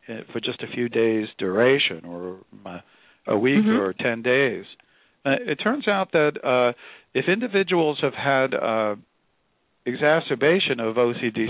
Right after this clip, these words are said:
Speaker 1: symptoms or tics, uh, associated with, uh, acute strep infection, that often will, you know, treat kids for a longer period of time. Uh, some kids may get a very rapid improvement in their symptoms, and others it, it may take a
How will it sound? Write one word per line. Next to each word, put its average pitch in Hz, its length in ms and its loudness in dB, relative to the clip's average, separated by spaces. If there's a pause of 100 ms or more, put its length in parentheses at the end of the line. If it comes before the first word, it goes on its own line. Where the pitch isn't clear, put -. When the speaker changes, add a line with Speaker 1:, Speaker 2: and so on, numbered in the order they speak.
(100)
Speaker 1:
symptoms 113 480 -8
or 98 100 -10
tics, 131 520 -4
uh, 104 160 -10 (100)
associated 113 760 -2
with, 107 220 -6
uh, 95 220 -4 (500)
acute 143 380 0 (100)
strep 113 240 0
infection, 104 640 -6
that 107 160 -6
often 143 380 -2
will, 123 400 2 (760)
you 147 100 0
know, 123 140 2
treat 156 240 2
kids 120 320 2
for 120 120 2
a 110 60 4
longer 120 380 0
period 110 400 0
of 101 120 -4
time. 151 400 -4
Uh, 101 180 -8 (380)
some 165 140 -2
kids 143 240 2 (100)
may 123 140 -2
get 120 160 2
a 113 60 -2
very 113 240 2
rapid 120 420 0
improvement 107 540 -6
in 98 80 -14
their 98 260 -14
symptoms, 101 540 -14
and 104 160 -18
others 131 440 0
it, 120 100 -6 (480)
it 123 140 -4
may 123 160 0
take 117 260 -4
a 110 500 0